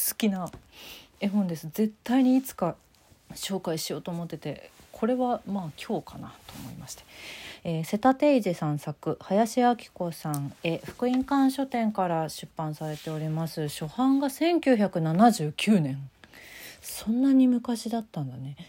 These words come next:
知らなかった。もうこれまた大ベストセラーなので、今日は何の日でもしピンとこない人がいたとしても、もしかしたらちょっとあらすじを聞いてもらうと、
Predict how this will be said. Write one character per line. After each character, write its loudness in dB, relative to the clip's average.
知 -10
ら 0
な -2
か -10
っ -12
た。 -10
も -2
う -6
こ -6
れ 0
ま 0
た 0
大 6
ベ 0
ス -8
ト -8
セ -6
ラ -4
ー -20
な 0
の 0
で、 -4
今 8
日 8
は 8
何 6
の 2
日 -2
で 0
も 2
し -2
ピ 0
ン 2
と 2
こ 2
な 4
い 0
人 -6
が -4
い -10
た -8
と -6
し -10
て -8
も、 -2
も 0
し -8
か 2
し -4
た 0
ら 0
ち -6
ょ -2
っ 0
と 0
あ 2
ら 2
す 0
じ 2
を 2
聞 -2
い 0
て 0
も 4
ら 2
う 0
と、 -2